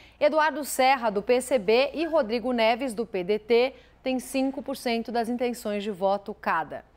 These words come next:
Ciro Garcia, do P S T U, e Wilson Witzel, do P M B, tem quatro por cento cada um.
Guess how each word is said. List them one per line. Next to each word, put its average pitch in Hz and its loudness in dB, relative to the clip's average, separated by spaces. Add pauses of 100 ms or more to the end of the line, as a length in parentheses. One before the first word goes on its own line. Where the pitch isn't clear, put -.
(380)
Ciro 339 2
Garcia, 294 2
do 190 0
P 185 -4
S 226 0
T 233 0
U, 240 2
e 202 2
Wilson 254 -2
Witzel, 226 -4
do 175 -6
P 208 -4
M 202 -2
B, 226 4
tem 294 -8
quatro 302 0
por 302 -8
cento 269 -8
cada 262 0
um. 170 -4